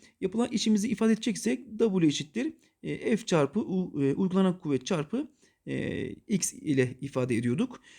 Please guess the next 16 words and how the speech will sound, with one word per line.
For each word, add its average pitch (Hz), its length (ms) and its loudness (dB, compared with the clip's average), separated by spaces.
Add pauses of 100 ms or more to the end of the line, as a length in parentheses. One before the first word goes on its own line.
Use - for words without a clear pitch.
(140)
Şimdi, 208 240 2
e, 151 420 0
şekil 196 380 -2
birdeki, 226 600 2 (100)
e, - 360 -6
işimize 190 640 0 (240)
W 202 300 6
bir 190 140 2
dersek 202 460 2 (360)
W 190 360 0
bir 208 200 0 (100)
eşit 190 300 -2
olmalı, 185 440 4 (360)
e, 135 120 -6
W 180 300 4
ikiye. - 640 0